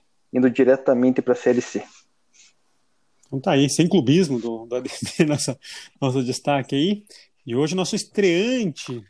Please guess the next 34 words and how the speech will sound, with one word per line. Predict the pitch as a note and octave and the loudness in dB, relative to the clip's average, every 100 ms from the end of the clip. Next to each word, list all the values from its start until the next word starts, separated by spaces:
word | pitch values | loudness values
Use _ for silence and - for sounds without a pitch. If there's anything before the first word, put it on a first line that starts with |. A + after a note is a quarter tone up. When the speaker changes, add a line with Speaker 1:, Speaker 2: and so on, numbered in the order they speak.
| C3+ | -14
Speaker 2:
da | B2 | -12
noite | A#2+ D3 F#3+ - | -6 -4 -4 -4
aqui, | A#2 - D#3+ | -12 -8 -4
né? | E3 D#3 | -4 -4
Já | C3 | -8
estamos | - B2 | -8 -6
gravando | A#2+ B2 A#2+ | -4 -4 -4
à | |
noite, | A#2 D#3+ | -2 -4
o | A#2+ | -4
Jimmy | A#2+ | -4
já | C3 | -4
falou | B2+ C3 B2 | -4 -6 -6
que | |
tá | - | -6
de | A#2+ | -2
noite. | C3+ C#3+ F#3+ F#3+ - _ _ - - _ _ | 0 2 0 -2 -12 _ _ -20 -20 _ _
Membro | B2 C#3+ G3 G3 C#3+ | 2 4 4 2 -2
da | C3 | -2
nação, | D3 D3 - - F3 G#3 C3+ | -4 -4 -6 -2 0 0 -2
né? | D3+ F#3 - _ _ | -4 -6 -8 _ _
Da... | C#3+ A2+ A#2+ A#2 _ _ _ | -16 -14 -16 -20 _ _ _
mais | B2+ B2+ A#2 | -6 -4 -2
um | C3+ | -2
da | D3+ | -2
multidão | B2 B2+ A#2+ G#2+ C#3+ D3 | -2 -2 -4 0 0 0
aí, | C3 D#3 F#3+ | -2 -2 -2
e | E3 | -4
chato | - D3+ C#3+ - | 0 0 0 -2
como | C#3+ C3+ | -2 0
todos | D3 D3+ C3 | 0 0 0
eles. | D3+ A#3+ A3+ - - _ - - - _ C#3+ | 2 0 -2 -8 -14 _ -12 -12 -14 _ -2
Nosso | C#3+ - D#3 | -2 -2 -6
urubuzinho, | G3 G3 F#3+ D#3 B2 F3 | 0 2 2 -2 -4 -4